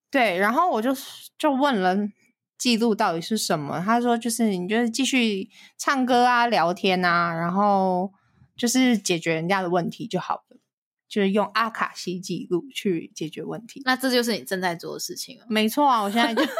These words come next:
Speaker 1: <laughs> 就在做。
Speaker 2: <laughs>
Speaker 1: 对。
Speaker 2: 应，应该说你本来就是一个，呃，很，很常会跟朋友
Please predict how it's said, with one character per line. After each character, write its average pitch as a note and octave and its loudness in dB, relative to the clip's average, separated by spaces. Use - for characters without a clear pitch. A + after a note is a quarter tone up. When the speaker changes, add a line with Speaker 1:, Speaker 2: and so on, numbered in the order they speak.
Speaker 1:
<laughs> E4 -2
就 C4+ 0
在 B3 0
做。 C#4+ 0
Speaker 2:
<laughs> - -20
Speaker 1:
对。 - -2
Speaker 2:
应， A3+ -6
应 - 0
该 G#4+ 4
说 G4 2
你 B3+ 2
本 G3 -4
来 E3+ -6
就 A#3+ 0
是 A#3+ 0
一 A#3 2
个， - 0
呃， C#3+ 0
很， C#3+ -4
很 - -4
常 F#3+ 0
会 A#3 2
跟 A3+ 2
朋 F3+ -2
友 B2+ 0